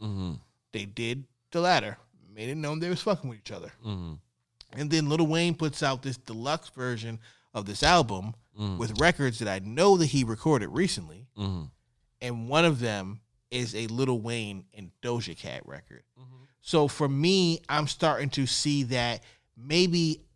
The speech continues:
Speaker 2: there are other people in that camp and other people in these areas that are seeing the same things that I'm seeing, that they're, that, that, you know, 'cause you just imagine,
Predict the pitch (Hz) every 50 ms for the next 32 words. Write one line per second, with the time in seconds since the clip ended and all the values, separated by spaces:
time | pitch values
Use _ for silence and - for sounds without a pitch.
0 | _ _ _ _ _ _ 147 160 151 143 160 156 151 143 - - 135 139 139 139
1 | - 123 170 220 226 240 202 - - - 170 147 - - 131 127 127 - - 156
2 | 160 156 147 139 143 143 139 127 - - 175 175 165 147 - - 139 123 113 127
3 | 165 185 196 175 - - 165 147 127 127 135 131 120 139 143 143 147 131 127 -
4 | 131 147 143 143 135 131 127 127 127 - - - _ _ _ _ 180 185 196 185
5 | 175 - - - 233 254 254 226 202 170 160 - - - 175 170 156 151 135 151
6 | 160 160 147 139 131 135 135 156 170 160 135 - - 107 87 80 92 98 101 123
7 | 120 117 113 113 113 - - _ _ _ _ _ _ _ _ _ 120 127 127 -
8 | 165 160 160 156 151 139 - 135 135 131 147 147 139 123 - 131 147 143 135 131
9 | 117 - 170 165 156 143 131 - - 165 147 165 180 160 180 226 - - 170 165
10 | 170 165 131 98 98 101 98